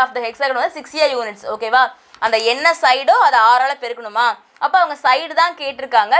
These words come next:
பெரிமீட்டரை P-ன்னு கொடுத்துட்டாங்க. ஓகேவா? அப்ப P by six. Actually,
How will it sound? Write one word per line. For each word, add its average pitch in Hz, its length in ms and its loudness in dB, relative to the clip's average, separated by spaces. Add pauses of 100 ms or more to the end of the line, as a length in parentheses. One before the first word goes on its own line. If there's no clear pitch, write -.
(160)
பெரிமீட்டரை 302 500 -2 (140)
P-ன்னு 302 340 -6
கொடுத்துட்டாங்க. 233 420 -2 (880)
ஓகேவா? 214 320 2 (380)
அப்ப 440 260 2
P 302 140 -4 (140)
by 269 60 2 (120)
six. 254 80 -20 (180)
Actually, 285 300 -6